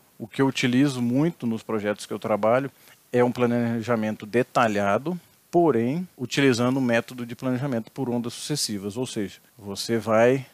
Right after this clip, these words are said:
planejando ao longo do tempo. Você consegue enxergar, por exemplo, de hoje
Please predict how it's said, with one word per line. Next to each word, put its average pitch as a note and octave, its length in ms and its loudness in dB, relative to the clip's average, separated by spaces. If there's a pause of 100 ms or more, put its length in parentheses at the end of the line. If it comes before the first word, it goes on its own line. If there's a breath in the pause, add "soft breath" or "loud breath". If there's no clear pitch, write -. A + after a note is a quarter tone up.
(140)
planejando C#3 720 2
ao C#3 100 2
longo C3+ 240 0
do C#3+ 120 -10
tempo. G#2+ 340 -6
Você G#2+ 220 -8
consegue A2+ 420 -6
enxergar, G#2 540 -2 (420 soft breath)
por A2 160 -2
exemplo, G#2 460 -4 (240)
de A2 180 -6
hoje A#2 460 0